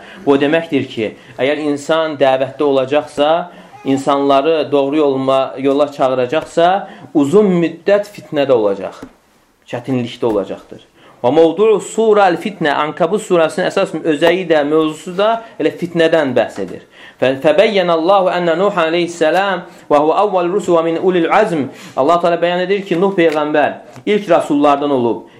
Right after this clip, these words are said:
qətiyyət sahibi elə-, olan, ulul azm olan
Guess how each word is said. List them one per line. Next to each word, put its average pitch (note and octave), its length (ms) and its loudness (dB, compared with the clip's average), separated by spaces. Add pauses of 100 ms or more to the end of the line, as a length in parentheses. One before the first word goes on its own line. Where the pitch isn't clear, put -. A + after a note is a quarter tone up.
qətiyyət F#3 480 0
sahibi D3+ 400 2
elə-, C#3+ 220 0 (100)
olan, C3+ 400 2
ulul F3 240 4
azm E3 320 0
olan D#3+ 160 0